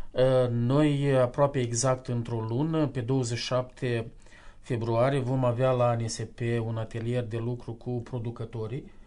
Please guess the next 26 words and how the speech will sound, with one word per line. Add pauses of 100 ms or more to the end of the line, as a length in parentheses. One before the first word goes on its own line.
(600)
în
special
cu
producătorii
de
panificație,
la
care
vom,
uh,
discuta
aspectele
ce
țin
de (360)
etichetarea
produselor,
uh, (300)
de
panificație, (680)
la
reducerea
consumului
de
sare
și